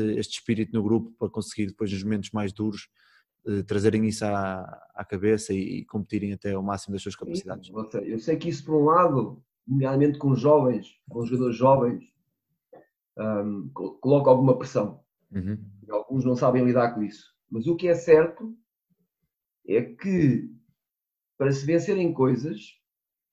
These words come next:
Speaker 2: eles vão ter que lidar com essa pressão.
Speaker 1: Claro.
Speaker 2: Ou seja, e, e, e só o vão conseguir fazer se no dia a dia jogo após jogo, isso foi constante.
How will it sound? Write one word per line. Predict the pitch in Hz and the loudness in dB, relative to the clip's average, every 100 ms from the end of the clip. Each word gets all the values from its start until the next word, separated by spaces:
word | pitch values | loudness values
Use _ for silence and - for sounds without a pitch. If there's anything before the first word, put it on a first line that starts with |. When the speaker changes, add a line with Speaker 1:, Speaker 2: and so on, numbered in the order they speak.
| _ _ _ _ _ _ _ | _ _ _ _ _ _ _
Speaker 2:
eles | 127 131 | -2 -2
vão | 123 131 127 | 0 0 0
ter | - 185 - | 0 0 0
que | 151 | -2
lidar | 143 160 175 - - _ _ _ _ _ _ _ _ | 2 4 2 -2 -16 _ _ _ _ _ _ _ _
com | 139 | 4
essa | 170 180 180 | 4 4 -4
pressão. | - 165 139 135 - _ _ - - - | -4 -2 -2 -4 -12 _ _ -20 -14 -2
Speaker 1:
Claro. | 90 87 | 0 0
Speaker 2:
Ou | 117 | 0
seja, | 120 117 - _ _ _ _ _ _ _ _ _ _ - | -2 -4 -6 _ _ _ _ _ _ _ _ _ _ 0
e, | 127 139 135 147 127 | 2 2 0 -2 -2
e, | 135 | -2
e | |
só | - 180 196 | 0 4 4
o | 185 | 4
vão | 180 | 2
conseguir | 165 165 - 156 | 4 2 2 -4
fazer | 147 131 113 113 113 - - | -2 -2 0 -2 -2 -6 -18
se | _ - 156 | _ -8 0
no | 151 139 | 0 0
dia | 185 196 | 2 4
a | 160 135 | 4 4
dia | 127 120 123 170 202 _ _ _ _ _ _ | 4 4 2 0 -8 _ _ _ _ _ _
jogo | 101 143 139 | 0 2 2
após | - 135 113 | 2 2 2
jogo, | 123 123 135 196 - _ _ _ _ _ _ _ _ _ _ | 2 4 2 -2 -12 _ _ _ _ _ _ _ _ _ _
isso | - 180 175 214 226 226 _ _ _ _ | -8 -8 -8 -8 -8 -10 _ _ _ _
foi | 190 190 | -8 -6
constante. | 214 226 - 202 170 | -2 -2 0 -2 -4